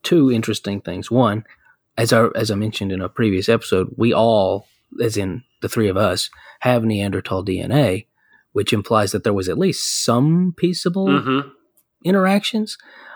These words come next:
Speaker 1: Uh, but two years ago, it was actually discovered, a, a hybrid girl was found frozen, and it proves that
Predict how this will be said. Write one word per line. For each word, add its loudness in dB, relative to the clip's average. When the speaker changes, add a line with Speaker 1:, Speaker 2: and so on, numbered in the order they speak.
Speaker 1:
Uh, 4
but 2
two 2
years 2
ago, 0
it 0
was 0
actually 2
discovered, -4
a, -2
a 0
hybrid 0
girl -2
was -6
found -2
frozen, 0
and -2
it 2
proves 2
that 2